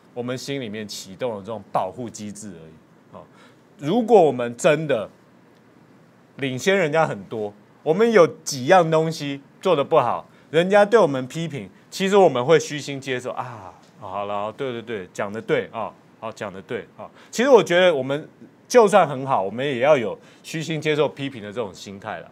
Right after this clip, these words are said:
啊。但是为什么现在我们变得像刺猬一样的这种心境，就是因为我们真的没有那么好了啊，人家都在进步，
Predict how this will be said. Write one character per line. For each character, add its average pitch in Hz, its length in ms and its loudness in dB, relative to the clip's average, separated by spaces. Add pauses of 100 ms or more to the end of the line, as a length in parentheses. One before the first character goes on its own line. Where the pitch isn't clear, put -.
啊。 95 140 -12 (320)
但 254 180 6
是 254 80 2
为 262 120 8
什 226 40 4
么 175 120 4
现 220 220 4
在 220 120 10
我 165 60 6
们 139 120 -4
变 202 160 2
得 156 100 0
像 160 200 -2
刺 - 300 -8
猬 143 200 2
一 113 100 -6
样 123 140 -2
的 104 60 -10
这 98 80 -14
种 107 180 -8
心 101 240 -16
境， 98 200 -16 (280)
就 165 180 0
是 147 120 -6
因 135 80 -6
为 143 60 -4
我 110 100 -4
们 92 140 -16 (120)
真 123 380 -4
的 104 160 -12 (1120)
没 120 120 -6
有 117 120 -4
那 104 80 -10
么 107 120 -10
好 82 240 -16
了 - 840 -20
啊， 90 60 -18 (100)
人 120 180 -6
家 131 180 -2
都 131 120 -6
在 123 140 -2
进 101 300 -14
步， 92 180 -18